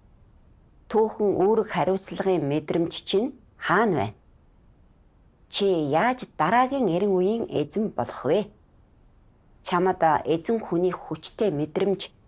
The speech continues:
бий юу? Бүх зүйлийн эзэн гэдгийг чи хэрхэн тайлбарлах вэ? Энэ нь үнэхээр дэлхий дээрх бүх амьд амьтан болон бүх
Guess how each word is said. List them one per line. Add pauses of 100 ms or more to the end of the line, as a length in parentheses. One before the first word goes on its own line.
(140)
бий
юу? (1400)
Бүх
зүйлийн
эзэн
гэдгийг (320)
чи
хэрхэн
тайлбарлах
вэ? (1040)
Энэ
нь (160)
үнэхээр (320)
дэлхий
дээрх
бүх (320)
амьд
амьтан
болон
бүх